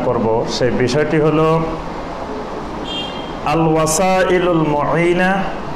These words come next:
আলা ইত্তিবাউন নবী সাল্লাল্লাহু আলাইহি ওয়াসাল্লাম।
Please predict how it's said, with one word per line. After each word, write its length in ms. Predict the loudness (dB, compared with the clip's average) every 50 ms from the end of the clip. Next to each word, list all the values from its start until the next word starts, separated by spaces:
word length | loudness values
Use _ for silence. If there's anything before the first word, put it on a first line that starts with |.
| -8 -8 -8 -10 -10 -10 -8 -6 -2
আলা 580 | -2 0 0 2 2 2 2 2 0 0 0 0
ইত্তিবাউন 880 | -2 -2 -2 -2 0 0 2 2 2 2 2 2 2 0 0 0 0 0
নবী 600 | 0 0 0 0 0 0 2 2 2 4 2 2 0
সাল্লাল্লাহু 760 | 0 0 0 0 2 2 2 2 2 2 2 0 0 0 0
আলাইহি 380 | 0 2 0 0 0 0 2
ওয়াসাল্লাম। 460 | 0 0 0 0 -2 -2 -2 -2 -4